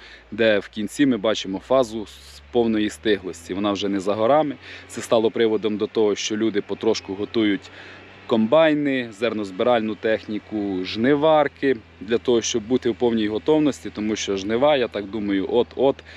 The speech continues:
там буквально два тижні, двадцять днів, і ми почнемо збирати збиральну кампанію соняшнику. І взагалі, дане відео хотілося побудувати в такому форматі, коротесенько пробіжимося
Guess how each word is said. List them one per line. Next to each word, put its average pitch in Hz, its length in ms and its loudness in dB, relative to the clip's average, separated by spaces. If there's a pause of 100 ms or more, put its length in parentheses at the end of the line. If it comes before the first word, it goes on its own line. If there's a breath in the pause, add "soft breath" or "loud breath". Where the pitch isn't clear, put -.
(220 loud breath)
там 101 180 -4
буквально 98 680 0 (140)
два 101 340 0
тижні, 110 480 -4
двадцять 104 500 -2
днів, 110 300 -4
і 95 120 -8
ми 107 220 0 (360 loud breath)
почнемо 107 440 -2
збирати 101 600 -2 (120)
збиральну 104 440 -2
кампанію 98 500 -2
соняшнику. - 560 -8 (400 loud breath)
І 127 80 4
взагалі, 170 460 0 (480)
дане 139 280 2
відео 139 340 0
хотілося 120 540 -4
побудувати 113 640 -2
в - 40 -20
такому 110 340 -6
форматі, 160 480 0
коротесенько 113 760 -2
пробіжимося 110 720 -2